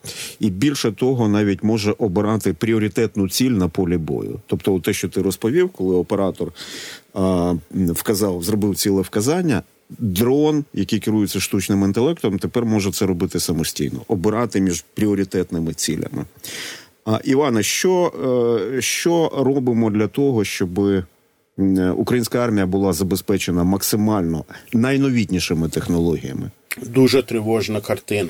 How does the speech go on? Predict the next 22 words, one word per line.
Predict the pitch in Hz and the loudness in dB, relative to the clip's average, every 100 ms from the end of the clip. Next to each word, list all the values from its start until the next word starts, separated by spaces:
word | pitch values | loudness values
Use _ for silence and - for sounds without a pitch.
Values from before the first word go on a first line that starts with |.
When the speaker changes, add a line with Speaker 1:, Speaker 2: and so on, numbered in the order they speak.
| 73 | -6
Speaker 2:
Мені | 85 107 | -6 -2
розповідав | 110 - 101 95 104 | -4 -4 -4 0 0
начальник | 101 - 107 98 92 | 0 0 2 0 -2
медичної | 92 101 - 95 | -2 -2 -2 -2
служби | - 101 90 85 | -2 -4 -2 -6
першого | 92 - - 90 | -2 -2 0 -2
батальйону | 92 90 92 185 180 | -2 0 0 0 0
дев'яносто | 190 185 - | -2 -2 -4
третьої | 185 - 185 170 | -4 -4 -4 -4
бригади, | - 107 156 151 | -4 -2 -4 -4
що | - 98 | -6 -4
він | 104 | -2
часом | - 113 - 101 95 - - - | 2 2 2 -4 -6 -12 -20 -6
наших | 101 113 - - | -2 0 0 -4
поранених | - 95 98 92 80 73 - - | -2 2 2 0 -4 -10 -14 -8
із | 90 82 - - | -4 -4 -6 -6
напрямку | 98 95 - 87 - 80 | -4 -4 -4 -8 -6 -4
Андріївки | 85 95 107 92 - - - - - _ _ - | -4 0 0 0 -4 -12 -16 -20 -20 _ _ -6
не | 98 | 0
може | 113 117 98 | 4 4 4
забирати | 82 95 92 101 98 - 87 - - | 0 0 2 2 0 -2 -8 -8 -4
тиждень, | 107 156 170 - - | 2 4 2 -4 -10